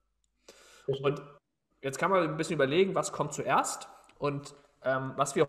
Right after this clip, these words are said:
Speaker 2: heute schon sehen, dass Leute im hohen Alter immer bessere Lebensqualität haben.
Speaker 1: Mhm.
Speaker 2: Also die, ähm, die Morbidität, also der Fakt, wie fit fühlen sich Leute geistig und, und, und körperlich,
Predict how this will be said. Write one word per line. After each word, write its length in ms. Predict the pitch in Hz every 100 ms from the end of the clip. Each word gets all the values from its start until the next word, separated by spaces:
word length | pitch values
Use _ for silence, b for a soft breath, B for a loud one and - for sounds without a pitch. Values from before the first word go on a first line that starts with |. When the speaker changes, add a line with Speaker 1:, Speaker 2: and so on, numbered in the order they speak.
| -
Speaker 2:
heute 220 | 214 180
schon 180 | 151 127
sehen, 380 | 147 139 220 - - B B - -
dass 220 | 127 127
Leute 440 | 131 185 196 240 -
im 160 | 139 139
hohen 300 | 156 208 196
Alter 280 | - - -
immer 200 | 185 156
bessere 380 | 151 - 165
Lebensqualität 680 | 135 139 147 - 95 - -
haben. 120 | - - - - -
Speaker 1:
Mhm. 380 | 147 135 131 131
Speaker 2:
Also 180 | 110 123 _ _ _ _ _ -
die, 240 | 113 117 -
ähm, 340 | 110 101 104 95 - _ _
die 340 | 101 95 98 -
Morbidität, 1040 | 120 127 160 151 175 208 - 233 370 - -
also 120 | 113
der 120 | 117
Fakt, 440 | - 170 - 127
wie 260 | 127 165 165
fit 340 | - - 208
fühlen 340 | - 185 180 170
sich 220 | 160 170
Leute 420 | 160 151 151 151
geistig 800 | 131 131 160 - 151 147 135 85
und, 240 | 110 123
und, 360 | - 107 107 -
und 160 | - -
körperlich, 580 | 214 - 196 277 -